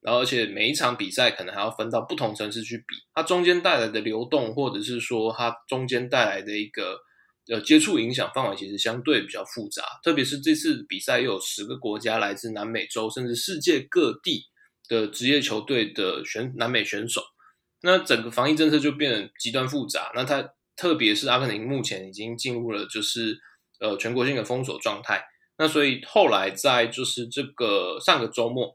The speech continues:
南美足协就跟阿根廷政府的讨论，那最后结果就是说，好，阿根廷不仅无法自己主办今届的南美国家杯，那甚至连就是这次的比赛主办权，阿根廷也都放弃。问题来了，那现在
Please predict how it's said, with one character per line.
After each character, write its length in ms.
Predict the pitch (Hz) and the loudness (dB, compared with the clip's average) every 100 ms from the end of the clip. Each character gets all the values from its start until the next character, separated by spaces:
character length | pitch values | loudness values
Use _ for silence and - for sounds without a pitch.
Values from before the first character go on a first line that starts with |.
| - | -4
南 140 | 123 123 | 0 2
美 120 | 107 | 0
足 160 | 101 | -2
协 220 | 110 - - | -4 -4 -4
就 240 | 113 113 - - | -4 -4 -6 -2
跟 140 | 120 | 0
阿 100 | 117 | 2
根 100 | 120 | 0
廷 160 | 110 95 - - | -4 -12 -10 -2
政 180 | 123 | -2
府 140 | 98 101 | -2 -8
的 80 | 104 | -10
讨 220 | - 101 | -8 -6
论， 260 | 113 101 - | -6 -6 -4
那 80 | 127 | -2
最 160 | 135 | 0
后 120 | 131 120 | 0 0
结 180 | 101 | -4
果 160 | 101 95 | -6 -6
就 80 | 98 | -8
是 80 | 107 | -6
说， 140 | 110 | -6
好， 120 | 98 | -4
阿 160 | - 120 | -2 -2
根 120 | 123 | -2
廷 160 | 113 104 - - - | -4 -8 -16 -20 -8
不 100 | - | -4
仅 240 | - 120 95 | 4 4 4
无 160 | 135 | 4
法 320 | 156 - - - | 4 4 2 0
自 120 | 156 | -6
己 160 | 113 98 | -6 -6
主 240 | - 95 | -6 -2
办 320 | 135 120 95 - | 2 2 0 -6
今 280 | 120 120 | -6 -6
届 260 | 120 131 101 | -6 -2 -2
的 420 | - 101 90 82 113 | -2 -2 -2 -4 -4
南 100 | 113 | -4
美 80 | |
国 100 | 104 | -4
家 120 | 113 123 | -4 0
杯， 260 | 135 135 - - _ | 0 0 -4 -20 _
那 80 | 131 | -2
甚 200 | 135 139 | 0 0
至 160 | 139 127 | 0 2
连 240 | 101 98 | 2 2
就 140 | 107 | -2
是 220 | 110 123 113 | -2 -4 -4
这 120 | 123 | -6
次 200 | 139 123 | -4 -4
的 40 | |
比 140 | 92 98 | -4 -2
赛 220 | 117 104 | 0 0
主 120 | 127 - | -2 -2
办 160 | 120 | -2
权， 260 | - 82 - _ _ | -2 -6 -8 _ _
阿 100 | 117 | -2
根 100 | 120 | -2
廷 120 | 101 | -4
也 80 | 90 | -6
都 120 | 101 | -4
放 220 | 113 101 | -2 -2
弃。 320 | - - - _ _ _ _ _ - | -4 -8 -8 _ _ _ _ _ -4
问 160 | 226 | 0
题 100 | 151 | 2
来 220 | 113 104 104 | 2 2 0
了， 100 | 98 | 0
那 160 | 156 | 2
现 160 | 170 196 | 4 6
在 260 | 190 190 | 6 2